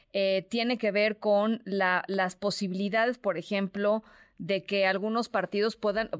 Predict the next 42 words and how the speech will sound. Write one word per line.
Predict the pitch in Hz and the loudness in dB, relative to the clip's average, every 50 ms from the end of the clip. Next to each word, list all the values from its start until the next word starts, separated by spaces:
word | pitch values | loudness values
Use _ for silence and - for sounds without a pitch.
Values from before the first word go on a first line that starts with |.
| - - | -4 -4
pa-, | 196 - | -4 -4
para | - - 220 202 185 185 | -2 -2 0 0 0 0
como | - 196 190 185 | 0 -2 0 0
están | 180 180 - 247 254 247 - | 0 -2 0 -2 -2 -2 0
hoy, | - 226 226 226 220 202 | 2 2 4 4 2 2
digamos, | 185 170 175 185 180 170 165 165 - - - | 0 0 0 0 -2 -2 -4 -6 -6 -8 -8
ah, | - - | -8 -8
reflejándolo | - 165 165 185 180 - 180 185 170 - 196 190 190 180 190 185 185 175 | -8 -4 -2 -2 -2 0 -2 -4 -2 -2 -2 -2 0 0 0 0 2 0
las | 165 160 - 170 | 0 -2 -4 -4
encuestas, | 165 156 - 180 180 175 - 202 - - | -8 -2 0 0 0 0 -2 -6 -8 -8
que | 165 | -8
son, | - 180 175 175 165 | -4 -4 -2 -4 -4
pues, | - 165 165 - - - | -6 -8 -8 -8 -6 -4
esto, | 147 170 - - | -6 -6 -6 -8
fotografías | 147 - 156 - 175 165 170 160 160 - 196 202 202 175 | -10 -10 -6 -4 -2 0 0 -2 -2 -2 0 0 0 0
de | 180 170 | 0 0
un | 180 180 | 0 2
momento, | 175 185 196 214 208 196 180 196 190 220 - - - - - - - - - | 2 2 2 2 0 0 0 0 -2 -2 -4 -12 -14 -14 -14 -14 -16 -16 -2
podrían | - 202 202 214 233 262 285 | 0 2 2 2 2 0 2
perder | 277 311 277 247 254 247 | 2 2 2 4 2 2
incluso | 247 226 - 202 190 180 - 202 | 2 0 0 -2 -2 0 0 -2
el | 190 | 0
registro. | 190 190 - 262 285 - - 180 | 0 -2 0 0 -2 -2 -2 -4
Estamos | - - 196 196 208 202 214 | -2 -2 -2 -2 0 0 0
hablando, | 190 180 180 190 196 190 | 0 0 0 -2 -2 -2
por | - 170 160 | -2 -2 -2
ejemplo, | 160 - 185 175 170 196 202 180 | -2 -2 -4 -4 -2 -2 -2 0
del | 170 165 156 | 0 -2 -2
P | - 190 185 | 0 0 0
R | 180 180 185 190 185 | 0 2 0 0 2
D | 175 180 185 - - | 2 2 0 0 -2
y | 185 180 160 | -4 -2 -2
del | 175 175 | -2 -2
Partido | - - 160 156 - 175 175 170 | -2 -4 -6 -4 -2 0 0 0
del | 156 | 0
Trabajo. | - - 185 208 262 285 - 196 170 - | 0 -2 0 2 0 0 0 -2 -2 -2
Está | 156 185 - - 196 190 | -2 -4 -2 -2 -2 -2
cerquita | - 202 185 - - 196 190 208 196 - | -2 -4 -6 -4 -6 -6 -2 -2 -2 -2
también | 180 170 175 175 180 185 185 175 | -2 -2 -2 0 0 0 0 0
el | 170 156 165 | -2 -2 0
Verde, | 190 226 269 285 226 220 247 294 | 0 2 2 2 2 0 -2 -2
¿no? | 175 175 208 370 | -2 -4 -4 -6